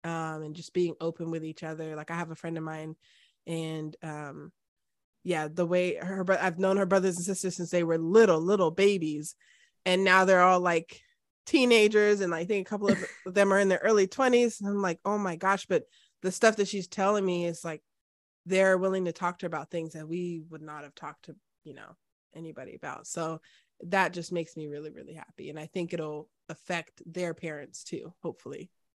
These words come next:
Speaker 2: Absolutely. Exactly. It, it ha-, it has to bleed out a little, you know,
Speaker 1: Yeah.
Speaker 2: even, even just a little. Um,
Speaker 1: Yeah.
Speaker 2: a-, and that's something that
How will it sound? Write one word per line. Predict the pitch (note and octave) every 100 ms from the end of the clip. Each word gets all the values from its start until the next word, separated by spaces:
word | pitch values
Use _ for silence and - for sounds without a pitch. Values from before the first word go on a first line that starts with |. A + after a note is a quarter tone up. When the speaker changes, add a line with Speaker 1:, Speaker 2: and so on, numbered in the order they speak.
| -
Speaker 2:
Absolutely. | D3+ D3+ D3 C#3+ B2+ C#3 D3+ -
Exactly. | - E3 E3+ D#3 D3+ C3+ -
It, | F#3 -
it | G3 G3 -
ha-, | F3 F#3 -
it | F#3
has | F3 F3+ F3+
to | F3
bleed | D#3 D3+
out | C3+ B2+
a | G#2+
little, | A#2+ A2 A2 _ -
you | F3
know, | E3 E3
Speaker 1:
Yeah. | -
Speaker 2:
even, | E3+ - - - -
even | A3 A#3+ A#3+ A3+
just | G3+ F#3 -
a | F3
little. | E3+ C#3 G#2 - _ _ _
Um, | E3+ E3 D3+ C#3 E3
Speaker 1:
Yeah. | D#3+ - _ _ _ _ -
Speaker 2:
a-, | D3+ -
and | F#3
that's | F#3+ G3 -
something | F#3+ F#3+ F#3 F3 E3+ E3
that | D#3 C#3+